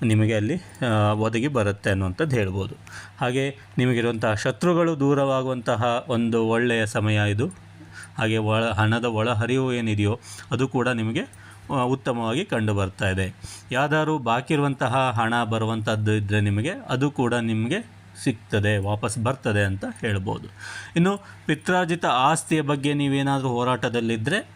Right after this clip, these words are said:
ಅದು ಕೂಡ ನಿಮ್ಮ ಕೈ ಸೇರುವಂತಹ ಒಂದು ಒಳ್ಳೆಯ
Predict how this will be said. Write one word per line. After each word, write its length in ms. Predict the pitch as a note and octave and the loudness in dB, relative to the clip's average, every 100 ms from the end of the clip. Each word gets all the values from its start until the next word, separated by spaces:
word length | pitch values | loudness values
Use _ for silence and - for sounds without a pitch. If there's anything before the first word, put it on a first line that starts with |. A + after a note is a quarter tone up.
| C#3 | -2
ಅದು 180 | C3+ | 0
ಕೂಡ 200 | D#3 C#3+ | 2 2
ನಿಮ್ಮ 240 | C#3 C3 B2 | 2 0 -2
ಕೈ 240 | C#3 E3 | 0 0
ಸೇರುವಂತಹ 600 | F3 D#3 C#3+ C#3 B2+ A2+ | 0 -2 -2 -4 -2 0
ಒಂದು 480 | B2 B2 B2 A#2 A#2+ - - - A#2+ | 2 0 -2 -2 -4 -8 -20 -8 0
ಒಳ್ಳೆಯ 380 | B2+ C#3+ C#3 | 2 2 2